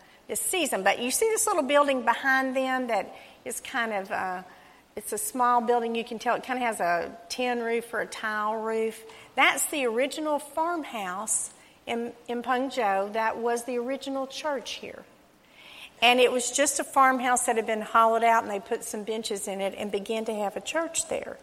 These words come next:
Now, as the church grew to fill this farmhouse,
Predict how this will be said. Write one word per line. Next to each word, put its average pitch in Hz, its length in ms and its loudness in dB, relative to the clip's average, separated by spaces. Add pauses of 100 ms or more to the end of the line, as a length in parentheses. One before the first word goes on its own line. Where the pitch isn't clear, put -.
(600)
Now, 240 300 6
as 277 240 4
the 277 140 -6
church 392 420 -4
grew 294 140 -2
to 269 80 -2
fill 285 320 0
this 233 320 -6
farmhouse, 214 1120 -4